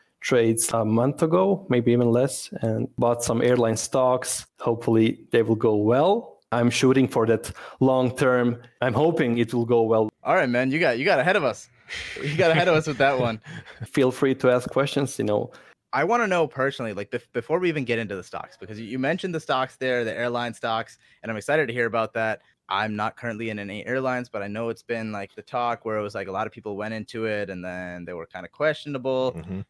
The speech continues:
Speaker 2: But we'll, we'll get to that. I wanna know about, uh, video, Enver, like, why video editing? Like, how'd you get into that?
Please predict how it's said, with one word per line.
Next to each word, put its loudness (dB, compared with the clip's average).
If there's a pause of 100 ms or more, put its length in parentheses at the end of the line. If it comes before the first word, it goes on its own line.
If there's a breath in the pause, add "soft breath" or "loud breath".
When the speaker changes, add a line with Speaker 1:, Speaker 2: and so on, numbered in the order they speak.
Speaker 2:
But 0
we'll, 0
we'll 0
get 0
to -6
that. -4 (140)
I -2
wanna -2
know 4
about, 2
uh, -6
video, -2
Enver, -4
like, -8
why -4
video -6
editing? -6
Like, -8
how'd -6
you -16
get -6
into -8
that? -4